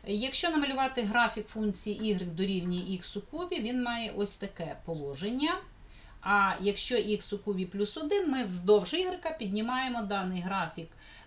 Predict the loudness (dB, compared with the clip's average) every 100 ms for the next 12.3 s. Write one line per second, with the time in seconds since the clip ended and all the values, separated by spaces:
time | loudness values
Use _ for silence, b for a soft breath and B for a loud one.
0 | -2 0 0 -2 -2 0 0 0 0 0
1 | -2 -6 2 2 4 2 2 0 -8 -8
2 | 0 4 6 4 -2 -8 -10 B B B
3 | B -4 -2 0 0 0 0 -2 0 0
4 | -2 -6 -8 -10 -16 -18 -14 -12 -4 2
5 | 4 2 0 0 0 2 0 0 -2 2
6 | 2 2 -2 -2 -2 4 4 2 -4 -4
7 | -4 -4 -4 -6 -6 -2 0 0 4 6
8 | 6 2 -2 -2 -2 -2 -2 0 2 0
9 | 0 -4 -4 -6 -6 -4 -4 -6 -4 -4
10 | -4 -6 -10 -18 -20 -20 -20 -18 -18 -20
11 | -20 -20 -20 -20 -20 -20 -20 -20 -8 2
12 | 4 2 -2